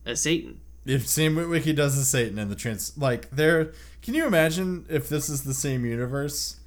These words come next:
Speaker 2: and he
Speaker 1: Mm-hmm.
Speaker 2: lives, uh, and then in the next, like, in the Transformers movie that came out
Speaker 1: Mm-hmm.
Speaker 2: an eternity ago around the same time period, uh, Shia LaBeouf is like, "Okay,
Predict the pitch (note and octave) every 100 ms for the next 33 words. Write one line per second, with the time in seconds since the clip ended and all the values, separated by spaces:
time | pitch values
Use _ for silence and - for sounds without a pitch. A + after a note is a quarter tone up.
0 | - - - D3 - C#3 B2+ A2 A2 B2+
1 | C3 - - - - B2+ A2+ G#2+ G2+ G2
2 | F#2+ F#2+ - B2+ A#2 A#2 A#2 A2+ A2+ A2
3 | G#2+ G#2 A2+ A#2 - - - A2+ G2+ F#2
4 | G#2+ G#2 F2+ A#2+ A2 - B2 A#2+ A2+ A#2+
5 | A#2 A#2 G2+ - B2 A#2 - D3 C#3+ A2+
6 | G#2+ A2+ G#2+ B2+ A#2+ A#2 A#2 A2+ A#2 A#2
7 | A2+ - A#2 A#2+ A#2 - A#2+ B2 B2 -
8 | - - - - - B2+ A2+ G#2+ - C#3
9 | B2+ B2+ A2 A#2 B2 B2 G#2 A2 G2+ -
10 | A#2+ B2+ G#2 F2+